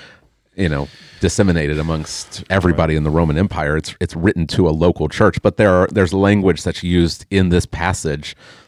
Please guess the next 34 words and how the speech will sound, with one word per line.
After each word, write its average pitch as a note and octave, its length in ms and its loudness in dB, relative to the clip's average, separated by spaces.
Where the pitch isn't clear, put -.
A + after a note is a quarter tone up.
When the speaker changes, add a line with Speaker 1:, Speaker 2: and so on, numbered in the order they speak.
Speaker 1:
that, D#2+ 240 0
that F2 180 -6
tells F#2+ 320 0
us D#2+ 140 -6
again, D2+ 580 -6
uh, G2+ 180 -2
at A#2 140 2
least F#3 280 2
twice, - 640 0
um, D#2 340 -4
that F2 400 -2
these F2 200 -2
are C#2+ 40 -6
believers C2+ 500 -8
he's - 160 -10
Speaker 2:
Mm-hmm. - 100 -12
Speaker 1:
talking - 300 -8
to. - 160 -8
But G#2 120 2
he's A2 180 0
saying, G2 440 0
"Look, C#3+ 180 -6
I'm, A2+ 300 -2
I'm F#2 200 -2
a C3+ 40 0
believer. F2 520 0
I'm A2 160 0
going F2 240 2
through F2+ 140 -4
the E2+ 100 -4
same E2 280 -4
stuff. - 520 -2
Um, E2 500 -2
I, - 180 -6